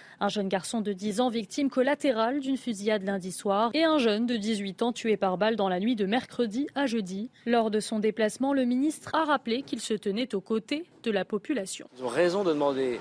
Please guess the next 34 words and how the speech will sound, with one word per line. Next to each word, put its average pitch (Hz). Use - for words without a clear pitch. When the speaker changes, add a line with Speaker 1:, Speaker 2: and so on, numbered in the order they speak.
Speaker 2:
de 123
la 120
part 113
des 107
pouvoirs 127
publics, 220
et 117
notamment 110
à 104
l'État, 170
une 135
réponse 147
ferme. 104
Ils 190
l'auront. 147
Ils 151
auront 156
la -
police 139
auprès 147
d'eux 123
et 147
ils 147
auront 160
désormais 135
des 131
opérations 131
systématiques 147
pour 143
que 143
ce -
soit 123
les 156
trafiquants 151